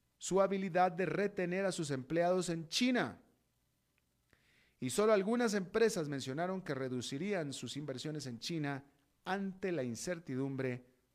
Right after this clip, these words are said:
por los problemas comerciales. Intrínsecamente, esta es opinión mía, intrínsecamente me parece a mí que estos datos dejan ver que las empresas están pensando que Donald Trump se va.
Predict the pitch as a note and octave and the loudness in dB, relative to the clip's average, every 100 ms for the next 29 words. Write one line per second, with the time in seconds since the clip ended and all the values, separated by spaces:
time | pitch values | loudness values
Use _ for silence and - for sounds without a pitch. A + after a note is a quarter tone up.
0 | - D3 D3+ D#3 - B2+ C3+ C#3+ - C3 | 0 4 4 2 -4 -4 -4 -4 -6 -6
1 | B2 A#2 A2+ A#2 - - _ _ C3 B2 | -4 -4 -6 -10 -12 -16 _ _ -6 -6
2 | A#2+ A#2 G#2+ F#2 - - - - _ _ | -6 -8 -10 -12 -14 -14 -14 -18 _ _
3 | _ _ _ _ _ - - - _ _ | _ _ _ _ _ -20 -20 -20 _ _
4 | _ _ _ _ _ _ _ - F3+ F3 | _ _ _ _ _ _ _ -6 -4 -4
5 | - B3+ D4 D4+ D4+ C#4 E3 F3 F3 D#3+ | -2 0 2 2 0 0 0 0 -2 -2
6 | A#3+ - - B2 - A#2+ G#2+ G#2+ A2+ G#2+ | -4 -4 -8 -8 -8 -10 -8 -8 -6 -6
7 | F#2+ G2 - D3 C#3+ F#3 A3 A3+ A3 C#3+ | -8 -14 -10 -8 -6 -4 -4 -4 -4 -4
8 | D3 D#3 G3 C3+ B2+ C3 D#3 C#3 F#3+ - | -4 -4 -6 -4 -4 -4 -4 -4 -6 -6
9 | C3 - C#3 C3+ C3 F#3+ A3+ - _ _ | -8 -6 -4 -4 -2 -4 -6 -10 _ _
10 | _ _ _ _ _ _ _ - C#3 D3 | _ _ _ _ _ _ _ -2 -2 0
11 | E3+ D3 C#3+ G3 D#4 - - A#2+ A2+ A2+ | -4 2 2 2 0 -14 -8 -4 -4 -4
12 | A2+ C#3 C#3+ F3 A#2+ C3+ - C#3+ A#2+ C#3 | -2 -2 -2 -4 -6 -8 -6 -6 -4 -6
13 | C#3 F#3 B2 A#2+ C3 B2 B2+ B2+ B2+ G#2 | -4 -6 -4 -4 -4 -6 -8 -8 -8 -10